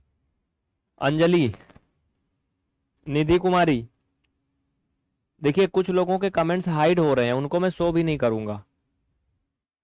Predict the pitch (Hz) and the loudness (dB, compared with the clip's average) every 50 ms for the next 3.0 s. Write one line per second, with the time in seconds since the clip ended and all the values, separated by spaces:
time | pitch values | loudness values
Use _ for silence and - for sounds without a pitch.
0 | _ _ - 120 135 156 175 156 175 170 - 175 175 170 170 170 170 165 170 165 | _ _ -8 -6 -2 -2 0 0 0 0 0 0 0 2 0 0 0 0 0 0
1 | 160 165 160 156 156 147 147 160 175 175 185 180 175 165 151 - 160 143 127 120 | 0 0 -2 0 0 -2 0 -2 -2 -2 -2 -2 0 0 -2 -2 -2 -2 -2 -2
2 | 107 - 110 107 107 101 101 104 101 - - _ _ _ _ _ - 131 120 104 | -2 -2 -4 -4 -4 -6 -6 -6 -8 -8 -10 _ _ _ _ _ -4 -4 -4 -4